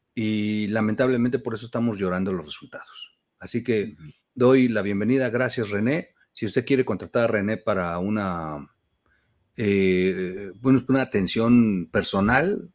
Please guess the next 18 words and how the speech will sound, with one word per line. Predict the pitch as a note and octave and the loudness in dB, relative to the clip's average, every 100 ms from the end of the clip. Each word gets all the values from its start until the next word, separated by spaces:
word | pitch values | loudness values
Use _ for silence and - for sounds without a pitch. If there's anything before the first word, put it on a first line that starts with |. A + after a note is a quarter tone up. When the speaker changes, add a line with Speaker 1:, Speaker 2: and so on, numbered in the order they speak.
| _ _ _ _ _ - | _ _ _ _ _ -6
Speaker 1:
este, | A#2 - | -4 -2
puede | - A#2 | 4 6
hacerlo | G#2+ - A2+ | 6 4 2
a | F#2+ | 2
través | F2+ G2 | 0 -2
de | |
sus | G2 | -2
redes | F#2+ G2+ | 0 0
sociales. | - F#2+ - C3+ D#3 C#3 | -2 -2 2 2 2 2
René | G2+ A2+ | 2 2
Galván | G#2+ G2+ A2 | 2 2 0
Gem | - C#3 C#3 | 0 0 0
está | G#2 A2+ | 0 -2
en | G#2+ | -2
Twitter, | A#2+ C3 B2+ B2+ B2 _ _ _ _ | 2 2 4 2 0 _ _ _ _
en | A2+ G2 | -2 2
Facebook, | - C#3+ C#3+ D3 D3 - _ _ _ _ _ | 8 8 8 2 0 -2 _ _ _ _ _
y, | A#2+ A#2 B2 C3 C3+ - | 4 8 10 8 6 0